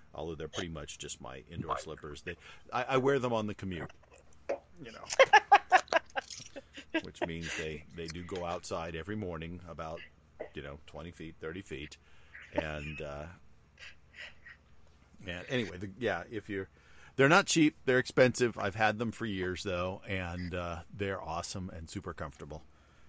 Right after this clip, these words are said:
Speaker 2: Glerups?
Speaker 1: You know, yeah, G L E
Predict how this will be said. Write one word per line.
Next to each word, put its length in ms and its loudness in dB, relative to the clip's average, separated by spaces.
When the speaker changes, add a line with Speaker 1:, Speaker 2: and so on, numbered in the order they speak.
Speaker 2:
Glerups? 760 8
Speaker 1:
You 80 -6
know, 200 -4
yeah, 300 2
G 280 -6
L 260 -2
E 300 -2